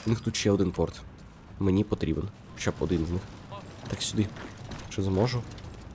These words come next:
я проатакувати? Так. Це дуже дивно, що при капітуляції Норвегія просто повернула свої провінції. Враховуючи те, що вони були, ах,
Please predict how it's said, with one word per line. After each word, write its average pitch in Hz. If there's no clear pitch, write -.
я 90
проатакувати? 87
Так. -
Це 160
дуже 185
дивно, 170
що 120
при -
капітуляції 127
Норвегія 113
просто 110
повернула 107
свої 104
провінції. 90
Враховуючи 101
те, 139
що 117
вони 98
були, 104
ах, 107